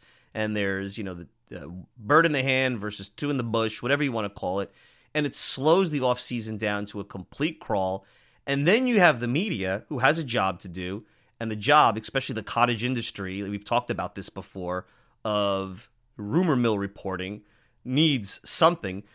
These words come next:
'cause your editor or your boss is like, "Well, what's going on? Uh, you know, E S P N's tweeting stuff out, and the New York Post is tweeting something out, and this, you know, blogger f-, apparently has some good information, and this,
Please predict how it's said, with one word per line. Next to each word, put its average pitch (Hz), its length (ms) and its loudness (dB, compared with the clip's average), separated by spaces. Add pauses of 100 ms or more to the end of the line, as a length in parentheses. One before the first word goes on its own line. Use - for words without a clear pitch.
(120)
'cause 135 160 -2
your 139 160 2
editor 147 380 6
or 123 60 2
your 104 160 -2
boss 127 360 2
is 101 60 -10
like, 101 140 -8
"Well, 120 120 -4
what's 120 180 -6
going 139 220 0
on? 151 280 4
Uh, 95 320 0 (260)
you 95 80 -10
know, 92 60 -8
E 110 100 0
S 139 100 2
P - 160 2
N's 208 180 4
tweeting 113 280 -6
stuff - 260 -6
out, 120 220 2
and 120 60 -2
the 107 40 -4
New 120 60 -2
York 131 180 -4
Post 202 300 2
is 113 160 -8
tweeting - 200 -8
something 101 300 -8
out, 127 300 2
and 113 200 -2 (340)
this, 127 280 0
you 123 80 -4
know, 110 80 -2
blogger 139 520 6
f-, 127 100 -4
apparently 120 440 2
has 117 180 0
some 107 180 -8
good 107 140 -2
information, 104 720 -4
and 98 240 -6 (260)
this, - 300 -4